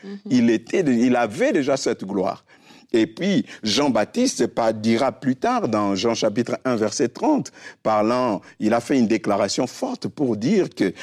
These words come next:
Speaker 2: Jésus-Christ, il souligne, il dit qu'il était avant moi.
Speaker 1: Mhm.
Speaker 2: Quand il présente Jésus, il dit, lui, il était avant moi.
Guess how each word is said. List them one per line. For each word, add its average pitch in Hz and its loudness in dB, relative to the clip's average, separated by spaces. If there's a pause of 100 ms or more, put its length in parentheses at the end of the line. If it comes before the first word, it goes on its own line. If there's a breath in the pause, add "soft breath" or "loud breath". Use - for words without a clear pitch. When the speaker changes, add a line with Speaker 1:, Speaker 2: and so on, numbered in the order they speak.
(180 loud breath)
Speaker 2:
Jésus-Christ, 107 0 (160)
il 117 2
souligne, 151 4
il 110 2
dit 143 0
qu'il 117 2
était 180 0 (260 soft breath)
avant 131 0
moi. 147 0 (380)
Speaker 1:
Mhm. 208 -8
Speaker 2:
Quand 147 0
il 123 2
présente 160 0
Jésus, 127 0
il 127 4
dit, 151 -2
lui, 175 0
il 214 2
était 175 2
avant 226 0
moi. 330 0